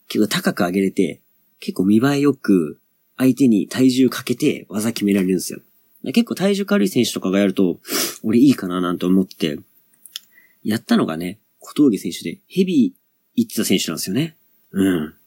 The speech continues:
恐ろしいことに。まあ、けどね、身のこなしも軽いし、あ、もともと細い選手だから、そういうのもなんか、頭にあったんじゃないかな。うん。いや、あの技はね、俺すごいいい技だと思ってるんで、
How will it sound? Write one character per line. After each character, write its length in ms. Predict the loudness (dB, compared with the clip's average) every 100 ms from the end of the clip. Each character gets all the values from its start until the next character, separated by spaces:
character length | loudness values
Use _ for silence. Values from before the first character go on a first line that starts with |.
| _
恐 220 | -6 0
ろ 60 | 0
し 100 | 0
い 40 |
こ 120 | -2 -4
と 80 |
に。 180 | -8 -10 -18 _ _ -8
ま 100 | -4
あ、 40 |
け 120 | 0
ど 100 | 2
ね、 80 | 2
身 160 | 2 2
の 100 | 2
こ 140 | 2
な 100 | 2
し 120 | 2
も 100 | 0
軽 240 | 2 0 2
い 80 | 2
し、 460 | 0 0 0 -4 _ _ _ -4
あ、 120 | -2
も 120 | 0
と 80 | 2
も 100 | 2
と 80 | 0
細 300 | -6 0 0
い 60 |
選 160 | 0 -4
手 120 | -6
だ 100 | -10
か 500 | -14 _ _ -18 -6
ら、 340 | -4 -4 -8 -14
そ 200 | -8 0
う 20 |
い 40 | 2
う 20 |
の 60 | 2
も 120 | 0
な 80 | -6
ん 60 |
か、 180 | -10 -16 _ _ _ -20 -20 _
頭 280 | -6 -2 0
に 60 |
あ 40 | 0
っ 60 |
た 80 | -2
ん 40 | -6
じ 60 |
ゃ 40 | -8
な 60 |
い 20 | -10
か 80 |
な。 220 | -6 -6 -8 -10
う 80 | -8
ん。 200 | -8 -12 _ _ -16
い 60 |
や、 160 | -14 -14 -6
あ 160 | 0
の 200 | 2 2
技 260 | 2 2 2
は 100 | 4
ね、 220 | 2 2
俺 180 | 0 -2
す 440 | -2 -4 -2 0
ご 200 | 2 4
い 120 | 4
い 240 | 4 2 2
い 60 |
技 220 | 0 -2 -6
だ 100 | -4
と 120 | -4
思 100 | -4
っ 20 |
て 140 | -4
る 160 | 0 0
ん 60 | 0
で、 360 | 0 -2 -6